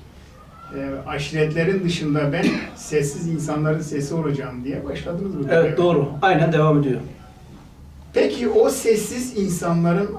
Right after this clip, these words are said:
Speaker 1: bugünlerde çığlık sesi biraz
Speaker 2: Çok fazla
Speaker 1: yükselmeye
Speaker 2: yükseldi,
Speaker 1: başladı.
Speaker 2: evet.
Speaker 1: Ne konuşuyorlar? Ne istiyorlar? Siz bir siyasi parti genel başkanı olarak nasıl bir güven veriyorsunuz?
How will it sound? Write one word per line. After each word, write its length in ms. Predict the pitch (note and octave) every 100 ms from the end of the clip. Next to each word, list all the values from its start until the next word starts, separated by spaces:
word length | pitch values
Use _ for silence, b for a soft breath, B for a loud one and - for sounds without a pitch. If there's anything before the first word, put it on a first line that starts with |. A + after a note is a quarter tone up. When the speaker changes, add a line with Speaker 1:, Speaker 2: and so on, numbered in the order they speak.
| - - -
Speaker 1:
bugünlerde 680 | G3+ F#3+ D3+ C#3+ C#3+ F3
çığlık 380 | - F3+ E3+ F3+
sesi 360 | - D3 - E3+
biraz 360 | F#3+ F#3 - - - - - F3
Speaker 2:
Çok 200 | G#3 F#3
fazla 280 | D3+ D#3+
Speaker 1:
yükselmeye 100 | E3
Speaker 2:
yükseldi, 320 | D3 C#3+ C3 -
Speaker 1:
başladı. 180 | D3+ C#3
Speaker 2:
evet. 160 | -
Speaker 1:
Ne 180 | - D4+
konuşuyorlar? 680 | C4 F#3+ E3+ D3+ C#3 C3+ C#3+
Ne 120 | -
istiyorlar? 580 | - - F3+ D3+ C#3 C3+
Siz 340 | - D#3+ D3+ D#3
bir 40 |
siyasi 540 | D3 - D3+ C#3+ -
parti 280 | D#3 D3 C#3+
genel 340 | C#3+ C#3+ D3 C#3
başkanı 440 | C#3 - C#3 C#3
olarak 320 | C3+ C3+ C3+ C3+ B B -
nasıl 300 | F3+ F3 E3
bir 60 | C#3+
güven 500 | C#3+ C#3+ C#3 C#3 C#3
veriyorsunuz? 540 | C#3 C3+ C3+ C#3